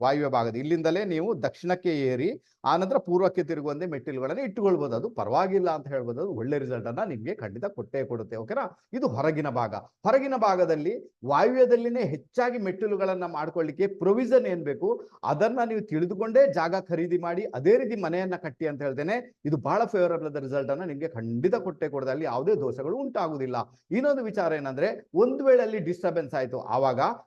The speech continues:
ಬಹಳ ವಿಶೇಷ ರೀತಿಯಲ್ಲಿ ದಕ್ಷಿಣದಿಂದ, ಈ ದಕ್ಷಿಣದಿಂದ ಸ್ಟಾರ್ಟ್ ಮಾಡಿ ಪಶ್ಚಿಮಕ್ಕೆ ಎತ್-, ಏರಿಕೊಂಡು ಹೋಗಿ, ದಕ್ಷಿಣದಿಂದ ಸ್ಟಾರ್ಟ್ ಮಾಡಿ ಪಶ್ಚಿಮಕ್ಕೆ ಏರಿಕೊಂಡು ಹೋಗಿ, ಆ, ಮನೆಯ ಹಿಂಬದಿ ಅಥವಾ ಎಲ್ಲಿ ನೀವು ಮಾ-, ಅದರ ಒಂದು ಮೇನ್ ಗೇಟ್ ಅನ್ನು ಇಟ್ಟಿದ್ರೆ ಅಲ್ಲಿಂದ, ಆ, ಅದನ್ನು ನೋಡ್ಕೊಂಡು ಇದನ್ನ ಡಿಸೈಡ್,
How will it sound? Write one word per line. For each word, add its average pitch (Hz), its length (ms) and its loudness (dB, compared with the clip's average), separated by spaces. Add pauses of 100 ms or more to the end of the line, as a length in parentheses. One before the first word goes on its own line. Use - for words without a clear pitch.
(100)
ಬಹಳ 156 180 4
ವಿಶೇಷ 147 380 -2
ರೀತಿಯಲ್ಲಿ 131 460 -2
ದಕ್ಷಿಣದಿಂದ, 180 640 0 (180)
ಈ 135 100 -4
ದಕ್ಷಿಣದಿಂದ 208 680 -4
ಸ್ಟಾರ್ಟ್ 147 420 -2
ಮಾಡಿ 139 480 0 (500)
ಪಶ್ಚಿಮಕ್ಕೆ 226 580 0
ಎತ್-, 143 400 -2
ಏರಿಕೊಂಡು 156 500 2
ಹೋಗಿ, 127 400 0
ದಕ್ಷಿಣದಿಂದ 185 360 -4
ಸ್ಟಾರ್ಟ್ 143 280 -2
ಮಾಡಿ 139 140 -2
ಪಶ್ಚಿಮಕ್ಕೆ 135 540 -4
ಏರಿಕೊಂಡು 127 380 -2
ಹೋಗಿ, 120 400 0
ಆ, 143 260 -8 (280)
ಮನೆಯ 170 220 -2
ಹಿಂಬದಿ 160 480 -4
ಅಥವಾ - 420 -4
ಎಲ್ಲಿ 185 180 2
ನೀವು 190 440 -2
ಮಾ-, 127 580 0
ಅದರ 135 120 -4
ಒಂದು 147 320 -2
ಮೇನ್ 143 360 -4
ಗೇಟ್ 156 180 -2
ಅನ್ನು 151 140 -4
ಇಟ್ಟಿದ್ರೆ 175 220 -4
ಅಲ್ಲಿಂದ, 131 280 -2
ಆ, 110 480 0
ಅದನ್ನು 165 260 0
ನೋಡ್ಕೊಂಡು 185 420 0
ಇದನ್ನ 156 180 0
ಡಿಸೈಡ್, 127 540 -8